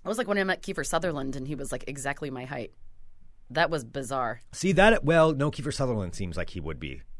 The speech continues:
Speaker 2: But that's 'cause they always film him as, like, a big, you
Speaker 1: Yeah,
Speaker 2: know,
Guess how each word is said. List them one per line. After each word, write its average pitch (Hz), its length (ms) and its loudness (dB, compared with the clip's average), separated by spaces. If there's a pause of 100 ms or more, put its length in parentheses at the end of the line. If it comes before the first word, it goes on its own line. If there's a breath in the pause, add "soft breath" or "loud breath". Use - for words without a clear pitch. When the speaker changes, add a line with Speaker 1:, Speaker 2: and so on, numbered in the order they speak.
Speaker 2:
But 95 280 0
that's 135 140 2
'cause 143 160 0
they 117 100 4
always 113 220 4
film 107 260 0
him 87 240 -6
as, 92 160 -6
like, 90 180 -6
a 90 40 -6
big, 78 380 -6
you 170 80 -4
Speaker 1:
Yeah, 143 220 2
Speaker 2:
know, - 60 -10